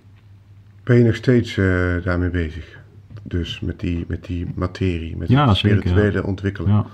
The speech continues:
Speaker 2: ja, ik wil volgend jaar weer naar Maleisië toe gaan.
Speaker 1: Ja.
Speaker 2: Nu even niet met, eh, met covid, eh, huppelepup. Ja, en, ehm, nou, kijk, een,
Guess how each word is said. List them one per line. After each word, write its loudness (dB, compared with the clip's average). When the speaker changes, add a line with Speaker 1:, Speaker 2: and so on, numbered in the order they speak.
Speaker 2:
ja, -2
ik -4
wil 4
volgend 6
jaar 6
weer 6
naar 6
Maleisië 4
toe 0
gaan. 0
Speaker 1:
Ja. -2
Speaker 2:
Nu 4
even 2
niet 6
met, 2
eh, 0
met 0
covid, 0
eh, 2
huppelepup. 4
Ja, 4
en, 4
ehm, 4
nou, 0
kijk, 2
een, -4